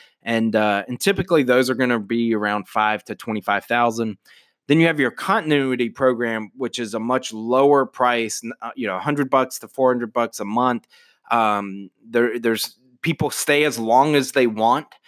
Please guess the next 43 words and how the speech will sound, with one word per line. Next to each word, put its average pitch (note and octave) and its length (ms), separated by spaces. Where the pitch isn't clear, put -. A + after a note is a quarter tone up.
um, A2+ 560
you B2+ 100
know, A#2+ 180
so A#2 240
they A2+ 140
just A2+ 260
keep C#3 200
paying B2+ 460
month A#2+ 260
after B2+ 240
month B2 240
after A2 240
month. A2+ 300
And G#2 140
if G2 140
they G#2 120
feel A#2+ 180
like G#2 240
after G#2+ 240
three D3 260
months E3 320
they're D3+ 120
done, D#3 320
then A2+ 140
they G#2+ 140
drop G#2+ 300
off. C#3+ 320
If G2+ 100
they G2+ 120
feel A#2 160
like G2 200
twelve D#3 280
months D3 260
is C3+ 120
what C#3+ 160
they C#3 80
need, C3+ 320
then G#2+ 120
they G#2 100
drop A2 300
off. A2 180
But G2 160
there's, G#2+ 240